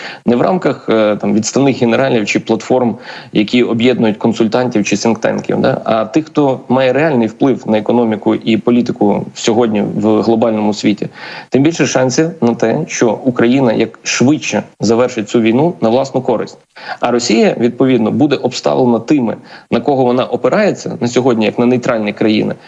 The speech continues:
такими умовами, що вона не зможе їм відмовити, так само, як вона зараз не може відмовити Туреччині в питаннях виконання зернової угоди. Да, тобто тут не зовсім така лінійна залежність,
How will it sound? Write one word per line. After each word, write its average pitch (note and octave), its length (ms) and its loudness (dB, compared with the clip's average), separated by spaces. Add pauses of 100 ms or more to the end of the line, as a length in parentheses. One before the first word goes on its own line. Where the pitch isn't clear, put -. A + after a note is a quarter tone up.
(180)
такими D#3+ 340 2
умовами, D#3 500 2
що - 140 0
вона C#3 140 2
не D3+ 120 2
зможе D3 320 2
їм A#2+ 180 2
відмовити, C#3 440 0
так A2 160 -2
само, C#3+ 180 0
як B2+ 100 0
вона B2+ 140 2
зараз C#3 280 0
не A#2+ 60 2
може B2+ 220 2
відмовити B2 420 0
Туреччині A#2+ 520 0
в G2 40 -2
питаннях A#2+ 440 0
виконання A#2+ 380 0
зернової A2 460 2
угоди. A2 340 0 (480)
Да, D#3+ 80 2
тобто C3 240 0
тут E3+ 240 -2
не D#3 220 4
зовсім D#3+ 380 0 (240)
така B2 400 0
лінійна D3 480 4
залежність, C#3+ 680 0